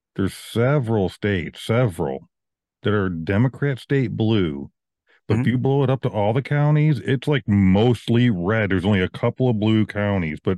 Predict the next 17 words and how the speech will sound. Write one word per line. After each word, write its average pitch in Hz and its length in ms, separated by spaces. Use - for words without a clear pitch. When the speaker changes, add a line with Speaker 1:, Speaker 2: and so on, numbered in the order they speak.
Speaker 1:
somehow 107 680
those 110 220
Speaker 2:
That's - 100
Speaker 1:
counties 110 320
Speaker 2:
because 113 460
Speaker 1:
overrun 101 500
the 90 80
rest 95 320
of 85 100
'em. 65 240
Speaker 2:
That's 95 460
because 90 560
those 87 280
red 85 280
areas 82 480
are 78 100
less 82 360